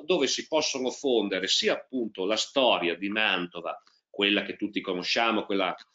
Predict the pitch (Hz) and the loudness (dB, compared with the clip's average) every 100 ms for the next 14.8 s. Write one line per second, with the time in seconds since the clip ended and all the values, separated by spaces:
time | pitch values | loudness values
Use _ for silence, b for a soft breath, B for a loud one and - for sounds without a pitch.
0 | _ _ 95 98 90 90 85 101 123 123 | _ _ -10 -6 -4 -2 0 2 4 2
1 | - 107 95 92 90 85 82 82 101 95 | 0 -4 -2 -2 -2 0 -2 -4 -2 0
2 | 95 - 92 - 92 95 95 87 80 - | -2 -4 -8 -4 -2 -2 -2 -8 -8 -4
3 | 87 92 90 87 87 85 87 92 117 131 | 0 0 0 -2 -4 -4 -2 0 2 0
4 | 127 190 160 185 180 113 92 113 127 123 | 0 0 0 0 0 0 0 0 -2 -2
5 | 98 87 87 92 85 - 143 147 98 90 | -4 -2 -2 -2 -2 -2 2 2 2 -4
6 | 90 92 90 92 104 92 - 85 85 92 | -6 -6 -6 -8 -8 -8 -8 -6 -4 -4
7 | 95 85 82 90 90 - 90 - 85 - | -4 -8 -8 -8 -10 -8 -4 -4 -4 -4
8 | 98 120 - 101 82 87 85 92 90 73 | 0 2 0 -2 -6 -8 -6 0 0 -2
9 | B B B B B B B B B _ | B B B B B B B B B _
10 | 220 202 156 220 233 185 185 226 254 254 | 2 2 2 2 4 4 4 2 4 6
11 | 233 170 151 143 131 - 160 196 185 135 | 8 8 8 8 6 2 2 4 4 2
12 | 147 185 143 117 123 113 113 113 160 147 | 2 -2 -2 -4 -2 -2 -2 -4 0 2
13 | 127 123 123 131 147 123 - 98 95 - | 2 2 2 4 4 4 2 -2 -2 2
14 | 107 107 101 98 92 90 87 85 | 2 4 4 4 4 4 2 0